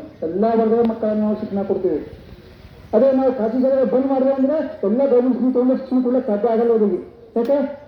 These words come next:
ಒಂದು ಶಾಲೆಯಲ್ಲಿ ಇಬ್ಬರು ಟೀಚರು, ಮೂವರು ಟೀಚರು, ನಾಲ್ಕು ನಾಲ್ಕು ಟೀಚರ್ ಇರ್ತಾರೆ. ಆದ್ರೆ ನಮ್ಮಲ್ಲಿ ಹತ್ತೇ ಮಗುವಿರು ಆ ಟೀಚರ್ ಇರ್ತಾರೆ.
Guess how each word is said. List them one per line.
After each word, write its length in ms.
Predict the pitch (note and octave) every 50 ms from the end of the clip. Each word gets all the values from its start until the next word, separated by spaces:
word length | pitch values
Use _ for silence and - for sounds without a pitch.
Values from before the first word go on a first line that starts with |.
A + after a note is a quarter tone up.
| - -
ಒಂದು 240 | F#3 A#3 B3+ C4 C4+ -
ಶಾಲೆಯಲ್ಲಿ 420 | B3+ A#3 A#3 A3+ A#3+ A#3 A3+ B3
ಇಬ್ಬರು 500 | A#3 A3 - - - G#3+ A#3 - B3 B3+
ಟೀಚರು, 360 | B3+ B3 A3+ A3+ A3+ G#3+ A3 G#3+
ಮೂವರು 340 | G3+ A3 A#3+ B3 C4+ C4
ಟೀಚರು, 280 | C4 B3 B3 B3 A#3+ A#3+
ನಾಲ್ಕು 240 | A3 A#3 C4+ C4 C4 C#4
ನಾಲ್ಕು 180 | C#4+ - C4+
ಟೀಚರ್ 180 | B3+ C4+ C4+ C4+
ಇರ್ತಾರೆ. 400 | C4 B3+ B3+ C4 C4 A#3+ A3 - - - - - - - - - - - - A3
ಆದ್ರೆ 220 | A#3 A3+ B3+ D4+ E4+ D4+ C4+ - - - -
ನಮ್ಮಲ್ಲಿ 420 | - A#3 C4+ C#4 D4+ E4 D#4+ E4 D4+
ಹತ್ತೇ 440 | - - - B3 B3 - D#4 D#4+ D#4
ಮಗುವಿರು 420 | D#4 D4 C#4+ D4+ D4+ D4+ D#4 D4+ D4 B3+ G#3+ - - - - - A#3
ಆ 160 | A3+ A#3 B3
ಟೀಚರ್ 300 | A3+ A#3 A3 - A#3 G#3
ಇರ್ತಾರೆ. 540 | G3+ G3+ - F3+ F3 C4+ - - - -